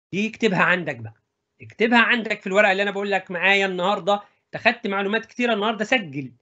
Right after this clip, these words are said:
عسى ممكن تكون في حرف ناسخ، وده إمتى يا مستر بقى؟ إذا اتصل بها ضمير في محل النصب. تاني أركز معاكم، عسى تكون حرف ناسخ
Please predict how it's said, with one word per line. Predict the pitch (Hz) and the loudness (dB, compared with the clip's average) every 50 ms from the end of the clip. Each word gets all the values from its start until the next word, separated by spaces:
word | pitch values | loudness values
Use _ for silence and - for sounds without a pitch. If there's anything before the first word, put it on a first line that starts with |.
| _ _ _ _ _ _ _ _ | _ _ _ _ _ _ _ _
عسى | - 120 185 285 330 - 285 277 | -2 0 2 2 2 2 0 0
ممكن | 269 294 294 - 247 196 | 0 0 -2 -4 -6 -8
تكون | - 214 - 254 269 247 233 | -8 -6 -4 -2 -2 -2 -4
في | - _ 254 285 - - | -6 _ -12 -14 -12 -14
حرف | - - - 254 294 302 294 247 208 - _ - | -14 -6 0 2 4 4 4 2 -4 -10 _ -8
ناسخ، | 160 156 165 185 185 170 - - 110 107 - - _ _ _ _ _ _ _ _ _ _ _ _ _ _ _ _ _ _ - | -4 -2 0 0 0 0 -4 -10 -18 -20 -20 -20 _ _ _ _ _ _ _ _ _ _ _ _ _ _ _ _ _ _ 0
وده | 180 220 311 339 330 294 311 | 4 6 6 6 6 6 4
إمتى | 311 285 - - 214 | 2 2 2 2 2
يا | 180 | 2
مستر | 170 190 190 - - 165 160 147 | 2 0 -4 -6 -8 -8 -8 -8
بقى؟ | 139 139 135 131 - - | -8 -8 -8 -10 -8 -6
إذا | 208 196 175 190 214 | -6 -4 0 0 0
اتصل | 214 - _ _ 330 349 359 302 - 262 240 214 185 175 | 0 0 _ _ 4 4 4 4 4 4 4 4 2 0
بها | 160 240 277 285 269 262 262 247 | -2 0 0 2 4 4 4 4
ضمير | 208 165 202 220 220 220 226 247 262 269 262 247 233 214 190 170 151 139 131 123 127 - _ _ _ _ _ _ _ _ _ _ _ _ _ _ _ _ _ | 4 4 4 2 2 2 2 0 0 0 0 2 2 2 2 2 0 -4 -8 -10 -12 -18 _ _ _ _ _ _ _ _ _ _ _ _ _ _ _ _ _
في | 220 240 | 2 4
محل | 240 240 240 - - 269 302 320 320 262 247 | 6 6 4 4 6 6 6 6 6 4 2
النصب. | 226 202 185 196 220 233 214 143 123 113 113 110 - _ - _ _ _ _ _ _ _ | 2 2 2 2 2 2 0 -2 -6 -14 -16 -18 -18 _ -20 _ _ _ _ _ _ _
تاني | 165 175 208 226 233 202 156 139 127 | 0 0 2 2 2 0 -4 -6 -6
أركز | 139 170 196 - - 190 165 170 | -6 -8 -8 -6 -8 -8 -4 0
معاكم، | 190 202 240 254 240 - - 127 113 110 - _ _ _ _ _ _ _ - | 2 4 4 4 2 0 -6 -18 -20 -20 -20 _ _ _ _ _ _ _ -4
عسى | 135 190 277 302 233 - 214 175 156 | 0 0 0 0 0 -2 -2 -2 -2
تكون | - 180 160 - 254 262 254 226 208 202 185 | -4 -10 -10 -6 -4 -2 -2 -2 -2 -4 -6
حرف | 175 - - 262 294 330 330 330 320 - - _ - 370 - - - _ _ _ | -10 -6 0 4 4 4 4 2 0 -6 -8 _ 0 0 0 0 -6 _ _ _
ناسخ | 214 240 294 294 226 - - 196 - - - - | 0 2 4 4 4 2 -2 -6 -10 -10 -12 -18